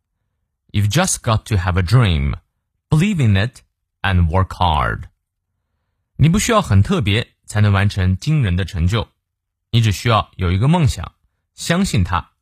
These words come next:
然后努力。你看你发音对了吗？我们来逐词看一下。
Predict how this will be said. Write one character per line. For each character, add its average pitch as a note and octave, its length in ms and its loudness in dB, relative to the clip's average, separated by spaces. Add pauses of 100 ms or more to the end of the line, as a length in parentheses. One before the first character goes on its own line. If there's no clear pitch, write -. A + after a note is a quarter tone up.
(120)
然 D#2+ 140 0
后 F2 120 2
努 C#2 160 4
力。 G2+ 260 0 (720)
你 F#2+ 100 0
看 G2+ 160 2
你 F#2 80 2
发 F#2+ 140 0
音 F#2+ 100 2
对 F#2 120 2
了 F2 60 2
吗？ E2 240 0 (140)
我 F2 100 -6
们 E2+ 80 -2
来 E2 80 -2
逐 F2 120 -10
词 - 120 -10
看 F#2 180 -4
一 E2 40 -2
下。 D2+ 260 -6